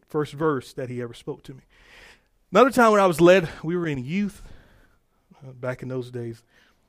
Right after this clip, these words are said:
the golden days of youth, man, I tell you, that was it back then. Uh, we were in youth, and Miss Phyllis wasn't showing up as much.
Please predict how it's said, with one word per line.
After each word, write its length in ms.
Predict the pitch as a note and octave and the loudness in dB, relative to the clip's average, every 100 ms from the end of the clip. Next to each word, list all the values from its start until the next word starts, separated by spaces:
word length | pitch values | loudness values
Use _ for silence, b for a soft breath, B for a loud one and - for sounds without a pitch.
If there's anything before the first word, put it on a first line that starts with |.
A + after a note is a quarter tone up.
| _ | _
the 60 | C3+ | -4
golden 380 | C#3+ D#3 C3 | -2 -2 -4
days 340 | B2 A#2+ A#2 A2+ | -8 -10 -10 -14
of 100 | A2+ | -18
youth, 320 | B2 B2 - | -18 -18 -20
man, 220 | B2 A#2 | -20 -18
I 60 | B2+ | -16
tell 160 | - | -12
you, 120 | A#2+ B2 | -10 -10
that 180 | B2+ | -12
was 160 | C3+ B2 | -12 -10
it 180 | C#3+ C#3 | -10 -12
back 200 | C3 C3 | -16 -14
then. 240 | C3 C3+ A#2+ b b b b b b b b b - | -12 -12 -14 b b b b b b b b b -4
Uh, 380 | E3 F3 E3+ E3 | 0 0 0 -2
we 140 | A3+ | -2
were 120 | A#3 | -2
in 140 | G3 F3+ | -2 -4
youth, 400 | F#3+ G#3+ G3 D#3 | -6 -6 -8 -10
and 200 | C#3+ C3 _ _ _ | -14 -16 _ _ _
Miss 220 | D#3+ F#3 - | -2 -2 0
Phyllis 380 | A3 G3+ D#3 | 0 0 0
wasn't 320 | E3+ F3+ E3 D3+ | -4 -6 -6 -8
showing 320 | G3+ F#3+ G3 | -6 -4 -4
up 220 | G3 - | -4 -6
as 100 | B2+ | -12
much. 440 | A#2 A2+ - _ | -12 -16 -20 _